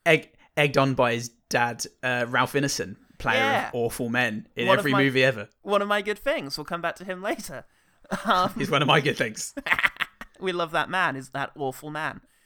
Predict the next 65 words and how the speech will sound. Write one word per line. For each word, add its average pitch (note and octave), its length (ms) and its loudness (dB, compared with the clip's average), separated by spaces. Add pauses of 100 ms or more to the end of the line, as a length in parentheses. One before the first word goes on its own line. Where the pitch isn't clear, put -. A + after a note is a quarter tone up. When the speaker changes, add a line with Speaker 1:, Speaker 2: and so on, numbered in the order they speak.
(300)
Speaker 2:
Um, F3 340 4
yeah, B2+ 220 4
Speaker 1:
<laughs> - 80 -4
Speaker 2:
he, G#3 260 -4
he G#3+ 340 -8
encourages E3+ 500 -6
his D3 80 -16
son D3 160 -6
to - 80 -14
kill C#3+ 120 -8
a C3+ 40 -10
bird, D3 320 -2
but F#3+ 60 -10
he - 40 -14
kills A#3+ 180 -12
a A#3 60 -14
squirrel C#4 280 -8
instead A3 440 -8
because D3+ 180 -14
he's D3+ 80 -16
a D#3+ 40 -16
fucking G3+ 420 -10
nutter. G#3+ 340 -6
He's - 120 -12
like, D#3+ 120 -2
"All D#4+ 80 0 (120)
right, B3 100 10
son." B3+ 440 6
Speaker 1:
<laughs> - 60 -20 (640)
Speaker 2:
He A#3+ 60 -10
walks G3 340 -2
off, E3+ 140 0
Speaker 1:
He D#3 80 -12
Speaker 2:
leaving E3+ 120 0
him D3 60 -2
Speaker 1:
subscribes C#3 340 4
Speaker 2:
there. D3+ 80 0
Speaker 1:
to C3+ 60 4
the - 40 6
hierarchy A#2+ 520 4
of A2 40 -8
animals G#2+ 440 -8 (320)
and C#3 180 4
races. C3+ 520 2 (420)
Speaker 2:
<laughs> - 80 0 (1300)
Speaker 1:
Horrible C3+ 360 0
family. A#3+ 180 -2
Speaker 2:
That's - 120 -6
right, C4+ 220 2
our A3 160 2
lead A#3+ 200 -8
cat, A#3 180 0
it A3 60 -8
doesn't D#4+ 180 -12
come B3+ 140 -4
up B3 180 -6
often, B2+ 380 -10
but C#3+ 160 -6
our F3 140 -2
lead F#3+ 160 -8
character's F#3 380 -8
a C#4+ 100 6
total G3+ 440 0
<laughs> - 0 -
racist. F3+ 520 -10